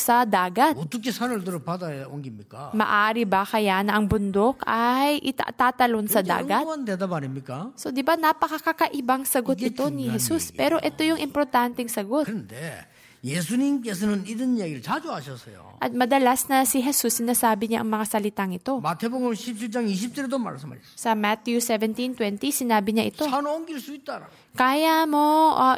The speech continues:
Speaker 1: urungi-,
Speaker 2: 누가복음
Speaker 1: iurong ang
Speaker 2: 십 장 육 절에도
Speaker 1: bundok."
Speaker 2: 말씀하셨어요. "산 옮길 수 있다라고."
Speaker 1: Sa Luke chapter seventeen six, "Kaya mong iurong
Speaker 2: 저
Speaker 1: ang
Speaker 2: 구약에
Speaker 1: bundok."
Speaker 2: 보면 이-, 이사야서에 보면요. "돌을 제하고 높은 산을, 어?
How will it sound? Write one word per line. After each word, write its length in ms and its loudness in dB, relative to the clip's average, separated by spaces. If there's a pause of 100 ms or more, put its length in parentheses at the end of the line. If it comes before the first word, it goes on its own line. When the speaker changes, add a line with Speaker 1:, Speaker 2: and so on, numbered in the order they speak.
(120)
Speaker 1:
urungi-, 640 4
Speaker 2:
누가복음 160 2
Speaker 1:
iurong 400 6
ang 160 2
Speaker 2:
십 80 4
장 0 -
육 0 -
절에도 80 2
Speaker 1:
bundok." 240 4
Speaker 2:
말씀하셨어요. 320 -8
"산 240 -4
옮길 240 -6
수 160 -12
있다라고." 320 -10
Speaker 1:
Sa 320 4
Luke 320 2
chapter 400 0
seventeen 560 0
six, 400 -2
"Kaya 320 2
mong 240 2
iurong 640 2
Speaker 2:
저 80 2
Speaker 1:
ang 80 2
Speaker 2:
구약에 240 4
Speaker 1:
bundok." 240 2
Speaker 2:
보면 80 -12
이-, 240 -12
이사야서에 480 -4
보면요. 480 -8 (240)
"돌을 400 -2
제하고 720 -8
높은 320 -4
산을, 340 -6 (220)
어? 240 -8